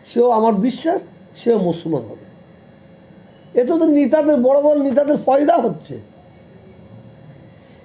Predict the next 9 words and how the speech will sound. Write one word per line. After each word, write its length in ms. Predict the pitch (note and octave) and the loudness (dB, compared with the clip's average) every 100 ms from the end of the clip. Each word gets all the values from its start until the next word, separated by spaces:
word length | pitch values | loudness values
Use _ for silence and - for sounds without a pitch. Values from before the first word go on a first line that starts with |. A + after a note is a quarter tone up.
| - | -8
এদের 460 | E3+ F#3 A3+ C4+ D4+ | 0 2 4 2 2
তো, 180 | F#4 C4+ - | 0 -2 0
এতে 220 | F#3+ A#3 | 0 2
তো 80 | C#4 A3+ | 2 2
বড় 220 | G#3+ A3+ | 2 4
বড় 260 | B3 D4 | 4 2
নেতাদের 420 | A3+ A3+ A#3+ B3 C#4+ | 2 2 2 2 0
ফায়দা 400 | A3+ A3+ B3+ C#4 | 2 2 4 2
হচ্ছে। 460 | F3+ - - C3 | 0 -6 -8 -8